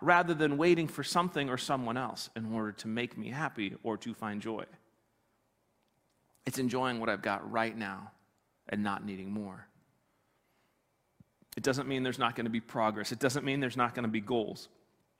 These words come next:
It means I'm not going to be waiting for something else to happen in order for me to find joy. That's what contentment is. Contentment is independent of my circumstances.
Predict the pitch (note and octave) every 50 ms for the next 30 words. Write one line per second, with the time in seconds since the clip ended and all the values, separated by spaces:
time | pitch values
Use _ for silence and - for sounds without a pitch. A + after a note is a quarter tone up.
0 | _ _ _ _ _ _ _ _ _ _ _ _ _ _ _ - - - C#3 D3
1 | D3+ C#3 B2 B2+ A#2 B2+ C3 C3 B2+ C#3 C3+ - - C#3 C3 B2+ B2+ A#2+ B2 A2+
2 | A#2+ A#2 A2+ A#2+ B2 C#3+ D3 C#3 B2 A2+ - A2+ - C3+ A#2 - A#2 A2+ G#2+ A2
3 | A#2+ C3 D3 - - - C3+ A#2 A2+ G#2+ G2+ G2 - A2 G#2+ G#2+ - - - -
4 | - - B2 B2+ - B2 A#2+ A#2+ A#2+ B2 A#2+ A#2+ - - B2 B2 A#2+ A2+ A#2 A2
5 | G2+ G#2 G#2 G#2 G#2 - - - _ _ _ _ _ _ _ _ _ _ - A#2
6 | - A2+ G#2+ G#2+ G#2 G2 G2 A#2 A2 G2 F2+ F#2 - G2 G2 A#2+ - - - -
7 | A#2+ G2 - - G#2+ G#2 - - C3+ A2 - G2 F2+ - - F#2+ G2+ - - -
8 | _ _ _ _ _ _ - - - _ - F#3 E3+ - G3+ G#3 G3 G3 F#3 E3+
9 | D#3 C#3+ C#3+ - F3+ F#3 G3 G3 F#3+ F#3 - F3 F3+ F3+ F3+ E3+ - C#3 D3 D3
10 | D3 C#3+ C3+ C3 - - D3+ D#3 C#3 - C3 A2+ - - A2 G2 F#2+ - - -
11 | G#2+ G#2 G#2 - -